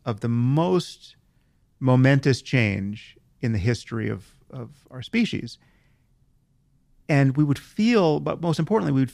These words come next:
feel that it's because this is a, a, a,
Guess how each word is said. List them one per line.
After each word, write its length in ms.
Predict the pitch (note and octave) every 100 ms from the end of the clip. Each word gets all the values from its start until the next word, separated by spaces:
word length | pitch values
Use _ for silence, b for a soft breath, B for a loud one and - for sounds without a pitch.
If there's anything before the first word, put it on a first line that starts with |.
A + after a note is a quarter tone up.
| -
feel 120 | G3
that 160 | E3+ D3
it's 280 | D#3 - -
because 920 | D#3 - - - G#3+ G#3 F#3+ F3 - _ _ _ _ _ _ _ _ _ _ -
this 240 | C#3+ D3
is 100 | C#3+
a, 180 | C3 A#2+ -
a, 320 | - - C#3+
a, 40 | A#2+